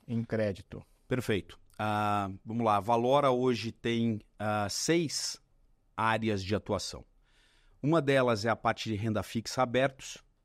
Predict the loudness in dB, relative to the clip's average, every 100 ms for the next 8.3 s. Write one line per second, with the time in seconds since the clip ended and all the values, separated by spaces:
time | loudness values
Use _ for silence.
0 | -6 -2 -2 0 0 2 2 -2 -4 -4
1 | -4 -2 -6 -10 -6 -2 -2 -4 -4 -6
2 | -2 -2 0 -2 -4 -6 -6 -6 -2 0
3 | 0 0 -2 -2 -4 -6 -8 _ _ _
4 | _ -8 -4 -2 -2 -2 2 2 4 0
5 | -2 -4 -4 -6 0 0 0 -2 -2 -4
6 | -2 -2 -2 -4 -4 -4 -6 -6 -4 -4
7 | -2 0 2 2 0 -2 -4 -4 -2 -2
8 | 0 0 -2